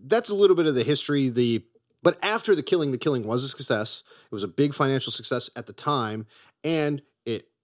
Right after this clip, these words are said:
gave us Stanley Kubrick, as well as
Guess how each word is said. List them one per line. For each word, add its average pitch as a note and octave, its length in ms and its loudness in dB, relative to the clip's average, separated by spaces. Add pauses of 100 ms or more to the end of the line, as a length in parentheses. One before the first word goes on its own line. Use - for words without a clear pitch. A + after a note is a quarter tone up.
(180)
gave A#2 180 -2
us G2+ 100 -4
Stanley A2+ 300 -4
Kubrick, F3+ 400 2 (140)
as B2+ 200 -2
well B2+ 460 2
as A2+ 460 -2